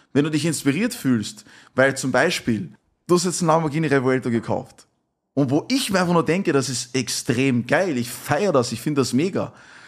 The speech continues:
ich ko-, werd mir auch das Auto kaufen. Aber wahrscheinlich extrem viele Menschen, die das dann sehen, werden getriggert sein. Warum?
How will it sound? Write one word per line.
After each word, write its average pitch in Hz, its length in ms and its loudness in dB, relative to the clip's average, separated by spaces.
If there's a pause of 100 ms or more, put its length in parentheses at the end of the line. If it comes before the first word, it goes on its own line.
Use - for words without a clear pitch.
(320)
ich 151 160 -2
ko-, 127 180 2
werd 139 200 2
mir 135 80 2
auch 139 100 0
das 151 160 -6
Auto 123 260 -2
kaufen. - 360 -8 (360)
Aber 147 220 2
wahrscheinlich 151 400 0
extrem 156 380 -6
viele 165 180 -2
Menschen, 135 400 -2
die 160 80 -10
das 139 160 -2
dann 123 140 -2
sehen, 131 240 -2
werden 123 120 0
getriggert 123 420 -6
sein. 90 260 -14 (920)
Warum? 131 680 0